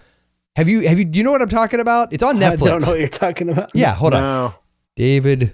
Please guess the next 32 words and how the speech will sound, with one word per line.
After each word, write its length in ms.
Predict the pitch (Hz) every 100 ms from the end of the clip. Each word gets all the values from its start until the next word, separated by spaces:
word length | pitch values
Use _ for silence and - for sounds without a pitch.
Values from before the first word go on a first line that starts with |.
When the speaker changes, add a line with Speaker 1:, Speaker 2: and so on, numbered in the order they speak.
| -
Speaker 1:
Lynch 600 | 107 113 110 101 - - - _ _ _
talking 600 | - 120 117 113 98 98 - -
monkey 560 | - 107 104 - 98 92 - - - - 831 _ _
<laughs> 800 | _ _ _ _ _ _ 73 -
movie, 540 | 101 101 107 95 92 87 139 - - -
Netflix. 520 | 95 90 - 92 -
Let 60 | 127
me 40 | 127
see 100 | 127
what 80 | 101
it, 60 | - - -
hold 120 | 110
on. 180 | 76 170 - - - - - - _ _ - - - - - - -
What 240 | 165 240
Did 180 | 254 180
Jack 360 | 127 165 147 -
Do? 340 | 131 95 76 _ _
That's 220 | 180 185
what 100 | 180
it's 100 | 143 -
called. 380 | 147 104 80 - _ _ _ _
It's 140 | 170 -
called, 240 | 165 143
it's, 180 | 156 -
it's 260 | 147 147 -
Speaker 3:
Okay. 80 |
Speaker 1:
What 200 | 139 190
Did 140 | 247 180
Jack 240 | 180 156
Do? 60 | 151
It's 100 | 143
directed 480 | - 147 180 285 285